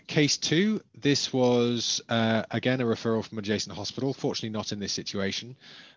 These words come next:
but it, uh, presented late one night. This was a, a fall from height, uh, and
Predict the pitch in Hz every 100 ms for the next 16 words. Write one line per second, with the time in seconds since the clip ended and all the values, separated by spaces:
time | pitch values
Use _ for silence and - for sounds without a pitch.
0 | _ - 110 104 - 113 107 123 131 113
1 | 107 104 104 101 107 104 104 113 107 104
2 | 101 92 104 - 104 92 - 92 98 110
3 | - _ _ _ _ - - 101 101 98
4 | 90 110 107 104 104 -